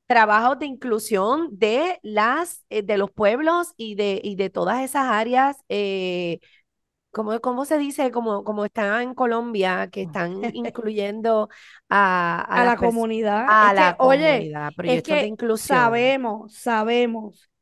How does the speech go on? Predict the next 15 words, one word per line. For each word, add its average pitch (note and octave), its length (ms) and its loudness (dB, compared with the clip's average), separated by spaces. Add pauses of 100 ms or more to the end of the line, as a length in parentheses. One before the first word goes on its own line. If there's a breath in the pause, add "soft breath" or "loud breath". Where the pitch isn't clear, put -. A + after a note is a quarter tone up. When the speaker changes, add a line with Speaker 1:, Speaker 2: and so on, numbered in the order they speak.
(240)
Speaker 2:
que B3+ 180 4
para A#3 300 0
que A3 100 -6
se A3+ 140 -4
desarrollen A3 800 -4
buenos B3+ 500 0
proyectos A3 880 -6 (380)
de A3+ 240 0
turismo, A3 760 -4 (180)
lo A#3 220 0
primero G#3+ 380 -4
que A#3+ 100 -4
tenemos A#3+ 320 -6
que B3 120 -10
integrar A#3+ 560 -6